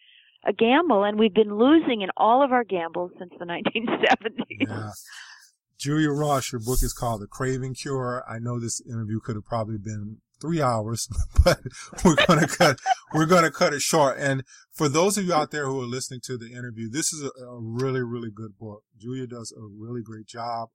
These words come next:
Speaker 2: of giving you all the questionnaires and lay, and lays it out for you. You don't really have to do any thinking. So I really enjoyed the book, and it's available wherever you buy your books, Amazon, wherever you wanna buy those books.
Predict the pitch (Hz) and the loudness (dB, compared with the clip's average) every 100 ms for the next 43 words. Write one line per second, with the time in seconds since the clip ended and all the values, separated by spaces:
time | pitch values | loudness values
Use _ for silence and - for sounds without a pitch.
0 | 131 113 98 120 120 120 117 113 110 - | -20 -20 _ -12 -12 -12 -12 -12 -14 -14
1 | 120 113 113 113 120 117 117 113 107 95 | -16 -16 -18 -18 -18 -20 -20 -20 -20 -20
2 | _ _ _ - 107 123 135 127 113 117 | _ _ _ -16 -8 -4 -4 -6 -8 -4
3 | 143 143 120 117 127 123 110 101 101 117 | -2 -2 -4 -4 -6 -6 -16 -16 -12 -12
4 | 123 123 123 113 113 110 98 113 107 101 | -10 -10 -10 -10 -12 -14 -14 -12 -12 -16
5 | 110 104 107 - 110 104 - _ _ _ | -20 -20 _ -16 -14 -16 -20 _ _ _
6 | 113 120 131 135 127 110 123 120 110 120 | -8 -2 0 0 -4 -6 -8 -8 -10 -8
7 | 123 - 107 107 110 101 107 107 107 107 | -8 -8 -10 -10 -12 -12 -12 -12 -12 -10
8 | 104 104 110 104 107 104 107 107 107 110 | -10 -10 -14 -12 -10 -10 -10 -10 -12 -16
9 | 113 117 139 - 98 107 104 110 107 110 | -16 -16 -18 -18 -16 -16 -14 -14 -14 -16
10 | 110 127 110 107 107 110 107 101 101 104 | -20 _ -20 -20 -18 -18 -16 -16 -16 -18
11 | 101 _ 107 | _ _ -20